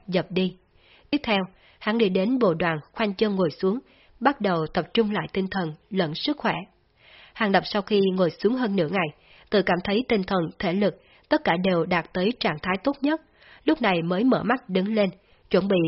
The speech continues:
bắt đầu luyện đan. Chẳng qua, Hàng Lập cũng may mắn công pháp đã quá mười tầng, cho nên cũng không cần phải ăn uống gì để phục hồi thể lực. Hiện tại, Hàng Lập từ trong túi trữ vật trước tiên đem ra ngân tiên định ngày đó đã mua.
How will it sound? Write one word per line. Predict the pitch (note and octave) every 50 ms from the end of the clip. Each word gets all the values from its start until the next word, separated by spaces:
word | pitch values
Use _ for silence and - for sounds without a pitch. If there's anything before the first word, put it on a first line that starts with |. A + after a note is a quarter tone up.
| D#3+ F#3+
bắt | C4 - -
đầu | A3 G3 E3
luyện | E3 F3+ E3 D3 D3+
đan. | E3+ G3+ G#3 G#3 F#3 _ _ _ _ _ _ _ - - _
Chẳng | - A#3 E3 D#3+
qua, | - - G#3 G3 F#3+ F#3 - - _ -
Hàng | - A#3 G#3 F#3+
Lập | G3 F3 - -
cũng | G#3 F#3 F3 G3
may | A3 G3 F#3
mắn | G3 G3 F#3 A3+ C#4+ - -
công | - G#3 F3+
pháp | - B3+ C4+ D4+ C#4+ - -
đã | G3+ F3+ E3
quá | D#3+ - G#3+ G3+ G3+
mười | B3 C4 B3 F3
tầng, | - - F#3 E3+ D3+ - _ _ _ _ - _ -
cho | - A#3+
nên | A#3 A#3 A3+ A3+
cũng | - G3+ F3+
không | F3+ - A3 G3+
cần | F#3 G#3 F#3+ F3 D#3+ -
phải | F#3 F#3+
ăn | - F#3 F#3 F#3
uống | F#3+ G3+ A#3+ A#3
gì | G#3 F#3+ E3 D3+ - _ -
để | F#3+ - D#3
phục | - - G3+ F3+
hồi | - F3+ F#3 E3 D#3 - -
thể | G3 E3 D#3+
lực. | G3 G3+ F3 - - _ _ _ _ _ _ - - -
Hiện | - A3+ G3+ E3+
tại, | F3 - F3+ E3 D#3 D3+ - _ _ - -
Hàng | - A3 G3+ F#3
Lập | G3 G#3+ - -
từ | G3+ F3+ D#3
trong | - - F#3+ F#3
túi | - G3 G#3 B3 -
trữ | A3+ F3 D#3+
vật | F#3 F#3 D#3 - _ _ _ -
trước | C4 C#4+ - -
tiên | - A3 G#3 F#3+ - - _ _ _ -
đem | G#3 G#3 F#3+ F#3+
ra | F#3+ G3 F#3+ F#3 F3+ F#3
ngân | F#3+ G3+ G3+ F#3+
tiên | F#3 - G#3 G#3 F#3+
định | F#3 D#3 D#3 F#3 - _ -
ngày | G3+ G3 E3+ E3
đó | F3 F3 F3 F#3+ A#3+
đã | B3+ A3+ F3 -
mua. | F#3 G3+ G#3 G3+